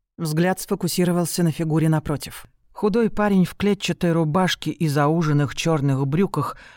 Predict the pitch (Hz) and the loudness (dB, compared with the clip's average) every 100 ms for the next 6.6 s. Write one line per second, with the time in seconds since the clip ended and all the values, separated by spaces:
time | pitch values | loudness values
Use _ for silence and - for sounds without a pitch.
0 | - 143 156 151 170 - 147 147 123 139 | -4 0 4 4 2 0 0 0 0 0
1 | 139 123 151 139 135 135 135 143 120 135 | -2 0 0 2 2 2 2 2 0 -2
2 | 135 123 131 143 135 123 131 131 135 139 | 0 0 0 0 -2 -2 0 0 0 0
3 | 135 131 - 135 127 - - 139 - - | 0 0 -2 -6 -6 -6 -4 -4 -4 -10
4 | - - - 143 127 - 135 123 123 123 | -10 -14 -2 -2 -2 -2 -4 -2 -4 -2
5 | 127 127 120 127 120 120 110 113 110 110 | 0 0 0 0 0 2 0 0 0 -2
6 | 110 - 110 - - | -4 -6 -6 -6 -10